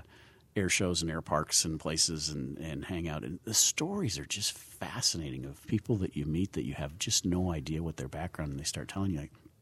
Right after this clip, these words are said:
you wish you could document all of them, which I know you try to do.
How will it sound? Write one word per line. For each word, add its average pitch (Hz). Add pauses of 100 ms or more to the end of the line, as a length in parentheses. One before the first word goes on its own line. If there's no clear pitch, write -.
(380)
you 127
wish 131
you 127
could 104
document 85
all 80
of -
them, 69
which 73
I 85
know 87
you 82
try -
to 73
do. -